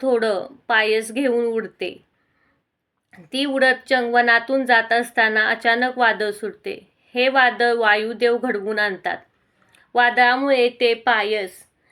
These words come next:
ओझ करून शिवमंत्र जपत असणाऱ्या अंजनीच्या हातात पडते. भगवान शिवाचा प्रसाद समजून अंजनीने ते पयास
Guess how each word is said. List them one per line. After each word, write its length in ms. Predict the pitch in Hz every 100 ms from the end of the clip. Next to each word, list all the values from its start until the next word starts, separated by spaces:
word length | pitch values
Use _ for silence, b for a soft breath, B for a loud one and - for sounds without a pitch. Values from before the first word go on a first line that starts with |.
| _ _ _ -
ओझ 420 | 240 233 196 254 247 220 - - -
करून 400 | 254 240 233 240
शिवमंत्र 960 | 247 277 277 294 277 262 254 247 247 254
जपत 480 | 254 220 226 220 -
असणाऱ्या 580 | 226 - 214 208 214
अंजनीच्या 680 | - 233 226 233 240 240 262
हातात 340 | 247 226 202 196 -
पडते. 420 | 208 190 - 185 190
भगवान 520 | 240 220 202 208 208
शिवाचा 480 | - 233 226 233 269
प्रसाद 480 | 269 240 233 220 208
समजून 540 | 254 240 220 208 208
अंजनीने 960 | - 85 - 220 240 254 262 214 202 b b b b _ 269
ते 160 | 269
पयास 500 | 269 269 226 214 196